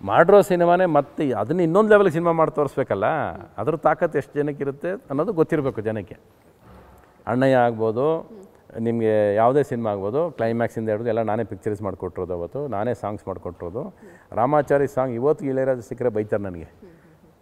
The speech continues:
ತಮಿಳಲ್ಲಿ ಅಷ್ಟು ದೊಡ್ಡ ಸೂಪರ್ ಹಿಟ್ ಸಿನಿಮಾ ಅದು, ಆ್ಯಂಡ್ ಆ ಸಿನಿಮಾ ಹಿಟ್ಟಾಗಿದ್ದ ಸಾಂಗ್ಸಿಂದ "ನೀನು ಅದನ್ನ ಬದಲಾಯಿಸ್ತಿಲ್ಲ ನೀನು" ಅಂತ ಕೇಳ್ತಾರೆ ನನ್ನ.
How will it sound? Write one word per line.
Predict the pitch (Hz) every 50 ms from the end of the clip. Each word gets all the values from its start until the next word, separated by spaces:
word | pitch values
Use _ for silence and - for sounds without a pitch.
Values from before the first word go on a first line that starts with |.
| _ -
ತಮಿಳಲ್ಲಿ | 113 110 131 147 151 151 147 139
ಅಷ್ಟು | 113 - - - 143 123
ದೊಡ್ಡ | 131 127 117
ಸೂಪರ್ | 110 - - 151 151 - 156 143
ಹಿಟ್ | 135 - 117 -
ಸಿನಿಮಾ | 120 117 120 123 117
ಅದು, | 107 92 87 95 117 147 247 233 - - 214 190 - _ _ -
ಆ್ಯಂಡ್ | - 107 110 104
ಆ |
ಸಿನಿಮಾ | 98 - - 131 143 143
ಹಿಟ್ಟಾಗಿದ್ದ | 135 120 - - 143 143 151 143
ಸಾಂಗ್ಸಿಂದ | 147 123 - 110 107 117 127 110 - - 101 95 98 113 156 247 240 - 214 202 - _ _ -
"ನೀನು | 151 170 160 131
ಅದನ್ನ | 123 160 202 214
ಬದಲಾಯಿಸ್ತಿಲ್ಲ | 180 156 147 147 160 165 170 156 - - 143 139
ನೀನು" | 131 123 120 113 113 110
ಅಂತ | 107 95
ಕೇಳ್ತಾರೆ | 107 95 - 110 104 - 98 87 87
ನನ್ನ. | 85 78 78